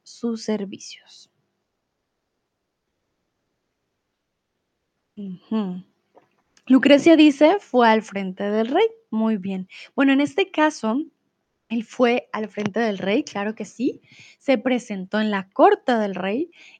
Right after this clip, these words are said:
y también hizo uso de las botas. Entonces dijo,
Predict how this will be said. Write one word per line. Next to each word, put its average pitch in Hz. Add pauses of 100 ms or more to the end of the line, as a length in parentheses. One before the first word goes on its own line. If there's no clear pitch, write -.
(140)
y 320 (100)
también 247 (680)
hizo 226
uso 254
de 240
las 202
botas. -
Entonces 208
dijo, 240